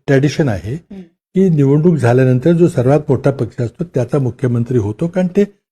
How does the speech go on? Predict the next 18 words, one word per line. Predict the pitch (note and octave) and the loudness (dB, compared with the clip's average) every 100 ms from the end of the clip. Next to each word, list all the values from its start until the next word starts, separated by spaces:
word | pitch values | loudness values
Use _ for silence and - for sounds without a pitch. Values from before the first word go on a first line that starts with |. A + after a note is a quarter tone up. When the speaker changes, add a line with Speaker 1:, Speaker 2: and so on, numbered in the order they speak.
| _ - | _ -8
Speaker 1:
स्थैर्याकरताही | - D3+ D3+ F#3+ F3 - F3+ | 2 4 6 4 4 2 2
महत्त्वाचं | F3 A#2 B2+ A#2 A#2 | 4 2 0 0 -2
असतं. | G2+ - - _ _ _ _ - | -10 -10 -20 _ _ _ _ -8
यावेळेला | C#3+ G3 A3 | 0 4 4
काही | A3 A3+ | 4 4
बदल | D#3 E3+ | 4 2
करायचं | G3 G3 G3 G3 | 2 2 2 2
काही | G#3 | 0
कारण | F#3 D3 D#3+ | 2 0 2
असं | F3 F3+ | 0 0
मला | F#3 | 0
वाटत | F#3 F3+ F3+ F3+ | 2 0 -2 -6
नाही. | C#3 C#3 _ _ _ _ | -8 -10 _ _ _ _
आता | B2+ D#3+ | 0 0
त्यांना | E3 F3 | 4 2
का | F3 - F3+ | 2 2 4
गरज | F#3 F#3 F3+ | 6 6 6
वाटली | C#3+ A2 - | 4 0 -4